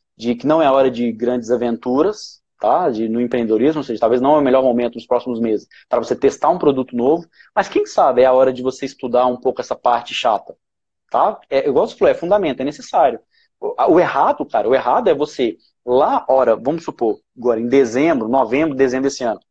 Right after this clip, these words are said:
a galera tá com dinheiro aí, tá? Não sei se vocês perceberam, a galera tá, não tá gastando, não tá saindo, galera, né, ainda, muita gente ainda tá nos empregos, tudo, o dinheiro tá aí, o dinheiro que era pra gastar na, no final de semana, na sexta-feira, tá no bolso da galera.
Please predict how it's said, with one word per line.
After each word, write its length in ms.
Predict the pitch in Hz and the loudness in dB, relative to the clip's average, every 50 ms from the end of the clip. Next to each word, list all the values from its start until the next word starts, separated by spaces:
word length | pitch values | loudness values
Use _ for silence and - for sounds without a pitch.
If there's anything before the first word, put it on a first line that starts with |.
| _ - - _ _ _ _ _ _ _ - | _ -20 -20 _ _ _ _ _ _ _ -8
a 60 | 123 | -4
galera 220 | 110 98 95 98 - | -4 -2 -2 -2 -4
tá 80 | 104 | -4
com 120 | - 131 131 | -4 -4 -4
dinheiro 300 | 139 156 180 208 262 285 | -2 0 0 0 2 2
aí, 140 | 196 143 | 2 2
tá? 200 | 139 - 143 151 | 2 4 2 2
Não 120 | 147 127 117 | 2 0 -2
sei 120 | - 139 | -4 -4
se 60 | 135 | -6
vocês 140 | - 127 - | -6 -8 -8
perceberam, 460 | - 131 - - 110 107 143 180 165 | -8 -8 -6 -4 -2 0 0 2 2
a 40 | 123 | 4
galera 300 | 117 107 107 107 117 117 | 4 4 4 4 2 2
tá, 240 | - 139 143 165 185 | 2 2 2 4 2
não 100 | 165 139 | 2 0
tá 100 | - 127 | 0 2
gastando, 640 | 120 120 113 - - - 113 113 131 156 156 131 | 2 2 0 0 -2 -2 0 2 2 2 2 0
não 160 | 120 117 117 113 | -2 -2 -2 -4
tá 100 | - 107 | -4 -4
saindo, 760 | - - 113 104 104 113 127 151 170 175 170 170 170 165 165 - - _ _ _ | 0 0 0 0 0 0 0 2 2 2 4 4 2 2 2 -2 -16 _ _ _
galera, 560 | - 117 117 117 117 120 120 123 120 117 117 113 | 0 2 4 4 4 6 6 6 6 6 4 4
né, 440 | 113 117 120 117 107 104 98 - - - | 2 0 0 0 0 0 -2 -6 -8 -4
ainda, 340 | 117 131 139 147 135 131 123 | -2 0 2 2 4 2 2
muita 240 | 120 139 151 151 127 | 2 0 -2 -2 -2
gente 260 | 113 120 117 - 120 | -4 -4 -6 -6 -4
ainda 220 | 113 113 117 107 - _ _ _ _ _ _ - | 0 0 0 0 0 _ _ _ _ _ _ -4
tá 160 | 120 107 113 | -2 -2 0
nos 180 | 123 123 113 117 | 0 -2 0 0
empregos, 500 | 127 120 - 113 117 117 113 113 110 - | -2 0 0 2 2 2 0 0 -4 -8
tudo, 380 | - 117 127 143 165 170 202 - _ - | -4 0 2 2 2 2 0 -6 _ -6
o 80 | 131 | -6
dinheiro 440 | 123 117 131 131 123 123 127 131 127 | -4 -2 0 2 2 2 2 2 2
tá 120 | - 190 | 2 4
aí, 160 | 240 214 139 120 | 4 4 4 2
o 40 | |
dinheiro 260 | 117 104 113 120 123 120 | 0 -2 -2 -4 -4 -2
que 120 | - 131 | 0 2
era 100 | 120 117 | 2 2
pra 140 | - 117 113 | 2 0 2
gastar 380 | 110 117 113 - - 117 110 | 2 2 0 0 0 0 0
na, 160 | 117 113 110 - _ _ - | 0 -2 -4 -6 _ _ -10
no 80 | 127 | -10
final 240 | 120 - 120 117 113 | -8 -4 -2 -2 -2
de 80 | 110 - | -2 -4
semana, 280 | - 110 107 120 135 | -6 -4 -2 -2 -2
na 80 | 135 120 | -2 -2
sexta-feira, 480 | 120 120 113 123 - - 120 127 135 135 | -4 -6 -6 -6 -4 -2 0 0 0 0
tá 120 | - 151 | 0 0
no 100 | 170 175 | 0 2
bolso 220 | 156 165 170 165 | 2 2 2 2
da 80 | 180 180 | 2 2
galera. 420 | 185 214 214 185 135 110 95 - | 4 4 6 4 4 2 0 -4